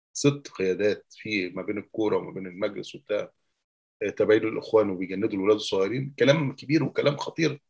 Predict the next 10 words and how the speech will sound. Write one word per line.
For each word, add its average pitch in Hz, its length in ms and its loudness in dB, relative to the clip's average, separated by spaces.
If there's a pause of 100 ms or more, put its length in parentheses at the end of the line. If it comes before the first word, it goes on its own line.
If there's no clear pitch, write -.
(280)
وكلام 143 280 10
ما 147 80 10
يعديش، 113 680 6 (760)
كلام 135 460 8 (420)
ما 107 120 -4
يعديش 110 1040 0 (380)
أبدا، 104 420 0
أبدا، 101 420 -4
أبدا، 71 300 2
ومحتاج - 560 2